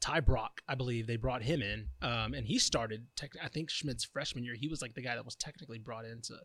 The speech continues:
to come in. And I think they also brought in, like, Mike Dare from Rutgers, and so, like, they,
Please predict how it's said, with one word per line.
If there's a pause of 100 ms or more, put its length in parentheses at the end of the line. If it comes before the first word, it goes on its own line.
(360)
to
come
in. (280)
And
I
think
they
also
brought
in,
like,
Mike
Dare
from
Rutgers,
and
so,
like,
they,